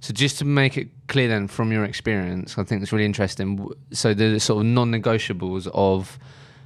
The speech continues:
put, obviously, res-, obviously respecting the culture, you have to understand, yeah, what work-life balance might be for an Italian compared to a Brazilian sort of thing.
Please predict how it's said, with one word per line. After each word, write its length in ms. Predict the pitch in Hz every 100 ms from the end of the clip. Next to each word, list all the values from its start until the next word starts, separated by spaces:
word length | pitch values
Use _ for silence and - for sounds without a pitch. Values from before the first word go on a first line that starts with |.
| - -
put, 180 | - 113
obviously, 380 | 107 104 110 104
res-, 360 | - 104 104 90
obviously 360 | 87 95 104
respecting 640 | 98 104 104 - 127 131 107
the 60 | 101
culture, 380 | 113 104 104
you 60 | 98
have 140 | 98
to 80 | -
understand, 520 | 104 101 - 98 98
yeah, 120 | 98 92
what 300 | 98 101 95
work-life 460 | 104 98 101 95
balance 300 | - 98 92
might 200 | 110 90
be 120 | 90 95
for 120 | 95
an 80 | 92
Italian 360 | 123 107 104
compared 340 | 101 95 95 87
to 140 | 98
a 40 | 95
Brazilian 440 | 107 101 101 95
sort 180 | - 87
of 40 |
thing. 320 | - 87 101